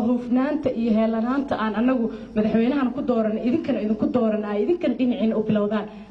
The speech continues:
khilaaf ma imaanayo Galmudug. Intaas ogaada. Haddii shaqada laakiin ay timaado, qofba inuu diyaarad iska raaco, madaxweynihii aad niyad jebisaan,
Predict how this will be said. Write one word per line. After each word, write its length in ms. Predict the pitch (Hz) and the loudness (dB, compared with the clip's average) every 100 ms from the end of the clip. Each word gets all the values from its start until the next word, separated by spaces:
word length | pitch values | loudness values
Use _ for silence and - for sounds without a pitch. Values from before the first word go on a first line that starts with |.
| - | -12
khilaaf 380 | - 226 247 - | -2 0 0 -2
ma 160 | - 285 | -2 -2
imaanayo 520 | 240 202 196 190 180 | 0 -2 0 0 0
Galmudug. 400 | 196 180 180 180 - - - - - - | 0 -2 0 -2 -4 -8 -12 -14 -14 0
Intaas 260 | 262 254 214 - | 2 2 0 0
ogaada. 360 | 190 196 185 185 - - - - - | 0 0 0 -4 -6 -12 -14 -12 -2
Haddii 420 | 214 214 240 277 | 0 2 2 4
shaqada 440 | - 240 262 233 | 2 0 0 2
laakiin 440 | 226 214 - 214 196 - | 2 0 0 -2 -2 -4
ay 320 | 208 202 214 202 | 0 2 2 2
timaado, 480 | 226 208 208 208 226 - - - | 2 2 0 0 -2 -2 -10 -6
qofba 280 | 226 196 254 | -4 2 2
inuu 180 | 247 220 | 2 0
diyaarad 320 | 220 226 247 | 0 0 0
iska 220 | 233 - 214 | -4 -2 0
raaco, 340 | 214 208 - - - - | 0 -2 -4 -6 -14 -8
madaxweynihii 520 | 208 196 214 240 269 | -2 2 2 2 0
aad 160 | 208 | -2
niyad 240 | 208 240 247 | 0 0 0
jebisaan, 420 | 247 202 240 226 | -2 -2 -2 -2